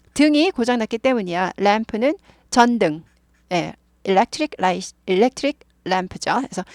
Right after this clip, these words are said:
전등이 고장났기 때문이지. 그래서 램프라고 합니다. 램프가 전등입니다. 그래서 why를 물어봐서 because를 대답했죠. Lamp is broken. 전등이 고장났기 때문이야. 스탠드는 테이블 램프가 되죠. 예, 그래서, 예, 전등이 고장났어.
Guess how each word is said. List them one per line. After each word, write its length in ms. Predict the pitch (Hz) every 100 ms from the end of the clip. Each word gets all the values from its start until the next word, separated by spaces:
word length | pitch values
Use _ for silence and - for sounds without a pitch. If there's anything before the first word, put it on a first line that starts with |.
| - -
전등이 400 | 220 226 254 339
고장났기 460 | 220 202 202 240
때문이지. 840 | 262 285 233 170 - 175 196 190 175
그래서 220 | 175 - -
램프라고 600 | - 185 208 - 190 190
합니다. 340 | 233 185 - -
램프가 460 | 190 214 220 220 226
전등입니다. 560 | 175 196 208 170 240 - - -
그래서 180 | - -
why를 380 | 202 220 311 262
물어봐서 360 | 202 185 269 -
because를 380 | 220 254 226 196
대답했죠. 420 | 175 156 143 170 190
Lamp 340 | 240 320 262
is 160 | 208 190
broken. 400 | 185 185 165 170
전등이 580 | 226 226 233 240 302 359
고장났기 460 | 208 208 202 202
때문이야. 720 | 220 269 208 180 170 214 180 185 - - - -
스탠드는 520 | - - 330 294 277 302
테이블 360 | 302 262 294
램프가 340 | 208 190 196 185
되죠. 380 | - - 233 - -
예, 220 | - 151 -
그래서, 380 | 156 - 240 - - -
예, 60 | 180
전등이 380 | 220 196 240 330
고장났어. 720 | 214 254 240 175 - -